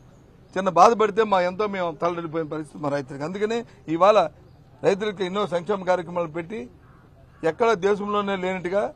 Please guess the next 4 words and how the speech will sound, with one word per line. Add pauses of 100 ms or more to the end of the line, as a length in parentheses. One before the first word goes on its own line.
(880)
వారికి (260)
సంబంధించి (760)
సపోర్టింగ్
ప్రైస్,